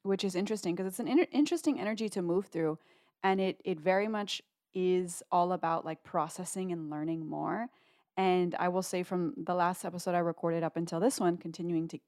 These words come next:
again, I went through a huge, like, shift and heart-opening activation. And, um, the funny part is the last episode I recorded, which, you know, afterwards is where I stopped,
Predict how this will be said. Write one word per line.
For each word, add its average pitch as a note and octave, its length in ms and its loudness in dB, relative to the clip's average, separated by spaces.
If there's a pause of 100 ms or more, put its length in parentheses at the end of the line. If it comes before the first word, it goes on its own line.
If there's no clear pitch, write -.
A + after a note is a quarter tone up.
(120)
again, E3+ 420 0 (320)
I F#3+ 120 4
went G3 220 2
through F#3 120 0
a F3 60 -2
huge, B3 920 0 (380)
like, E3 260 -8
shift - 640 -4 (120)
and E3+ 220 -2
heart-opening E3 840 -2 (120)
activation. E3+ 760 -6 (120)
And, F#3 380 0
um, E3+ 280 -2 (320)
the F#3+ 80 -2
funny A3 260 0
part A#3 340 4
is F#3 320 0 (160)
the G3 140 6
last G3+ 320 6
episode G#3 400 2
I F#3 60 4
recorded, E3+ 720 0
which, F3+ 360 -4 (120)
you G3 100 -4
know, E3+ 140 0
afterwards F3+ 440 0
is E3+ 120 -4
where D#3+ 120 0
I - 60 -2
stopped, - 500 2